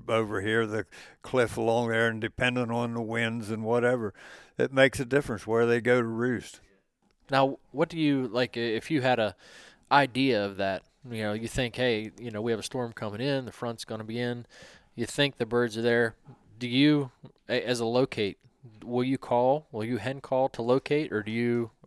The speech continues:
Speaker 2: of course, owl or crow or something like that? I mean, what do you do to
Speaker 1: I will, I will try a crow or something off and on, but more often than not, I putt. I'll just make a couple little putts or something, and, and usually that'll draw a gobble.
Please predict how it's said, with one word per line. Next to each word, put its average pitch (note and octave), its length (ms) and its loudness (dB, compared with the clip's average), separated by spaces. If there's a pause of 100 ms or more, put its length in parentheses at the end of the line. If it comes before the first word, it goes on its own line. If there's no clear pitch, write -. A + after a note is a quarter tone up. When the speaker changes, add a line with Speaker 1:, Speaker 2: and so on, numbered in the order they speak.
(100)
Speaker 2:
of - 60 -20
course, - 260 -2
owl A#2 360 2
or G2 120 0
crow A#2 440 2
or G2+ 240 0
something A#2 300 -6
like G#2+ 180 -6
that? A2 360 0
I - 20 -14
mean, G2 240 -14
what C#3+ 200 0
do A#2+ 60 -12
you B2+ 120 -4
do A2 180 -4
to F2+ 240 -6 (720)
Speaker 1:
I F3 260 2
will, A#2+ 280 4
I D3+ 160 8
will B2+ 320 6
try A2 380 4
a G#2 160 4
crow A2 440 2
or G2+ 160 0
something G#2 460 -4
off G2+ 260 0
and G2+ 120 -8
on, G2 180 -6
but A2 140 -10
more C#3+ 260 2
often B2 320 4
than G2+ 180 -6
not, A2 440 2
I G#2+ 160 2
putt. - 420 0 (100)
I'll A2 200 0
just G2+ 240 -8
make G#2+ 240 0
a - 140 -18
couple A#2 260 -4
little G#2+ 180 -4
putts - 440 0
or G2 100 -8
something, G#2 480 -6
and, F2+ 160 -10 (500)
and G2+ 280 -4
usually A2 760 6 (540)
that'll A#2 260 2
draw G#2+ 320 2
a G#2 60 2
gobble. G2 560 2